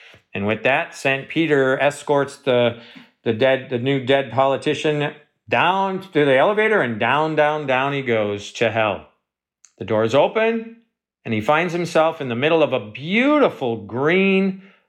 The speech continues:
lush golf course. And in the distance is a clubhouse, and standing in front of it are all his friends and other politicians who had worked with him.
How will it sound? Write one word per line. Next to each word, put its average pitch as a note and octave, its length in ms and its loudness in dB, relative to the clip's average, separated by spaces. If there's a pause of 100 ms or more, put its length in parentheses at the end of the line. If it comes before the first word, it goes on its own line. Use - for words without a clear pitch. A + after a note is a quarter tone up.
lush C#3+ 720 0
golf F3 280 2
course. G2 340 -8 (1120)
And C#3+ 120 0
in F3+ 120 2
the F3 80 2
distance F#3+ 520 0
is A2+ 140 -4
a A2+ 60 -6
clubhouse, F3 640 2
and A#2 240 -6 (240)
standing C3+ 420 -4
in D#3 100 -2
front F#3+ 280 0
of A3+ 80 -2
it D#3+ 120 4
are D#3 220 4
all F#3 220 2
his G3+ 200 -4
friends A3 460 0
and G#3 80 -4
other A3+ 180 0
politicians G#3+ 760 -2
who G#3 100 2
had G#3+ 100 0
worked B3+ 280 0
with D4 140 -2
him. C#3 260 0